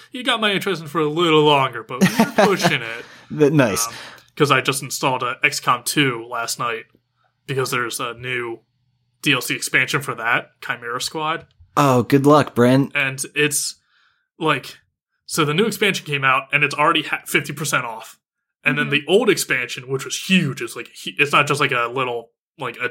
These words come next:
Speaker 1: add-on. It's a huge D L C expansion pack. That's forty dollars normally. That's, like,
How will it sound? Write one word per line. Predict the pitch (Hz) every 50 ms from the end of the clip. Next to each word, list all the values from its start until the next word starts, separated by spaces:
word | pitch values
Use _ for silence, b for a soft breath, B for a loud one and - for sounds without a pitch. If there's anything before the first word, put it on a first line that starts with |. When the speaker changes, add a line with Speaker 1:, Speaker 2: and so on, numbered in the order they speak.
| -
Speaker 1:
add-on. | - 120 123 127 131 143 156 143 123
It's | 131 -
a | 139
huge | 110 - - - 160 151 147 139 143 - - _ _ _ _ _ _
D | - 147 131
L | 123 120
C | - - 131
expansion | 113 - - - 120 117 113 - 151
pack. | 135 - 160 156 160 156 - b b b b b b b b b _
That's | 143 147 151 143
forty | - - - 170 180 196 180
dollars | 147 131 120 113 110 107 -
normally. | 123 117 117 120 120 113 - _ _
That's, | - 131 170 196 - -
like, | 113 104